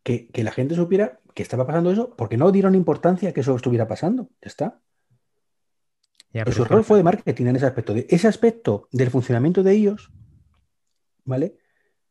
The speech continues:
Speaker 1: Mm, que era normal, para, a lo mejor para Apple, era la, la, razonable, coherente, con, para que el dispositivo funcionara mejor,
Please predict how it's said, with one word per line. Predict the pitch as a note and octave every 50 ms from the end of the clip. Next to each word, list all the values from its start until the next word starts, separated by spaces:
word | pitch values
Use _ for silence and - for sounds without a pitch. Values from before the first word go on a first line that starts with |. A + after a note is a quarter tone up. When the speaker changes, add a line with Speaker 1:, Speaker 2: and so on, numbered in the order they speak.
| _ _ _ _
Speaker 1:
Mm, | F#3 C3+ C3 B2+ B2 B2 G#2+ - _ _ _ _
que | _ - B2+ C3
era | D3+ E3 B2 - _
normal, | - A2+ A2+ A#2+ A2+ G#2+ G#2+ A#2+ D#3+ F#3+ E3+ B2+ B2+ - _ _ _ _ _ _
para, | - G#2 G#2+
a | G#2+
lo | G#2
mejor | - C#3 C3
para | - D3 D#3+
Apple, | E3+ E3+ E3+ G3 G#3 - _ _ _ _ _ _ _ _ _ -
era | A#2+ B2+ A#2 B2+ G#2+ G2 -
la, | A2 A2 G#2 - -
la, | B2+ B2 A2 A2+
razonable, | B2 A2+ A#2 G2 - A2+ A#2+ D3 D#3+ C#3+ D3 F#3 - _ _ _ _ _ _ _
coherente, | - A#2 G#2 G#2 C#3+ E3+ E3 - B2+ A2+
con, | - G#2 G#2 F#2+
para | A2+ A2
que | G#2 G#2+
el | G#2
dispositivo | A2+ A2 - - G2 F#2 A#2 C3+
funcionara | C3+ C#3+ B2+ - C#3 C#3 C3+ C3+
mejor, | C3 A#2 D3+ D#3+ E3